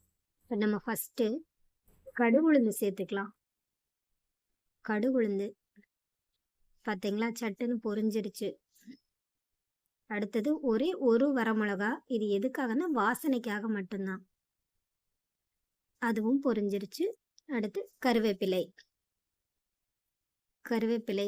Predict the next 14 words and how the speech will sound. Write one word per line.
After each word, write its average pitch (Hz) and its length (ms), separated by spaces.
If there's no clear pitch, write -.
கொஞ்சம் 302 480
ஈரமா 285 360
இருந்ததுனால 220 480
பாத்தீங்களா 220 460
சட 247 240
சடன்னு 233 420
வெடிச்சிருச்சு. 202 600
ஓகே, 208 240
இந்த 214 140
சட்னி 247 440
அரைச்சிட்டு 233 640
ஒரு 226 180
கால் 254 340
டம்ளர் 277 420